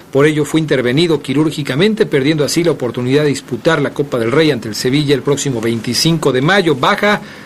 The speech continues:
muy sensible para el Barcelona, la de Luis Suárez, que pues no podrá jugar con su equipo, con el Barcelona, en la final de la Copa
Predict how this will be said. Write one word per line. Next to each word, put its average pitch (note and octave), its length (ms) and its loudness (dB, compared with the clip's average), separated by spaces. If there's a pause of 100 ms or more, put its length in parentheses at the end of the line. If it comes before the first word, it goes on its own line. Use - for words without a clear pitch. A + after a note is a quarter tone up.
(160)
muy A3+ 320 2
sensible A#3 560 2
para C#3 220 -2
el C3+ 80 0
Barcelona, D3 480 2
la D3+ 120 0
de C3 100 0
Luis D3 200 0
Suárez, C4 500 2 (380)
que G3+ 300 2 (100)
pues C3+ 160 0
no D3+ 160 -2
podrá C3+ 280 0
jugar C#3 380 -2
con B2+ 160 -8
su - 100 -10
equipo, C3+ 440 -2 (520)
con D#3 160 4
el B2+ 80 2
Barcelona, A#2+ 720 0 (100)
en C3+ 520 2
la B2 220 -2
final A#2+ 320 -2
de A2+ 80 0
la G#2+ 160 -4
Copa A2+ 380 -2